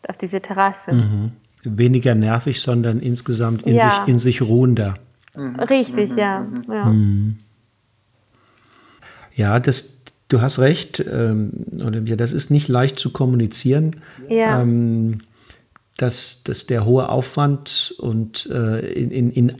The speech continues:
Speaker 2: in Eigenschaften im Wein vielleicht mündet,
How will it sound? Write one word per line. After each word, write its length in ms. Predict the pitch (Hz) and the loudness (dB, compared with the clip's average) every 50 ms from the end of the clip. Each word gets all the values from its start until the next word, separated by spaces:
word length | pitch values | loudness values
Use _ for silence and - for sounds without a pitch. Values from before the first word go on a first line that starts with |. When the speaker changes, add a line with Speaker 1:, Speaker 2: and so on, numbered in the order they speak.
| - | -4
Speaker 2:
in 340 | - 120 110 110 107 110 - - | 0 2 2 2 2 0 -2 -4
Eigenschaften 720 | 113 117 147 165 180 151 - - 117 104 - - - 120 117 | 0 0 2 4 2 2 2 -2 -2 -4 -4 -6 -6 -6 -2
im 200 | 127 117 110 107 | 0 0 0 2
Wein 260 | 107 104 107 127 139 | 0 0 2 0 0
vielleicht 760 | 135 - - 143 127 123 123 120 117 120 120 - - - - - _ - - _ _ _ _ - | 0 0 -2 0 0 2 0 0 0 -2 -2 -4 -8 -14 -18 -20 _ -20 -20 _ _ _ _ 0
mündet, 640 | 123 120 120 127 135 131 135 135 131 131 - - | 2 4 4 4 4 4 2 2 0 -2 -8 -18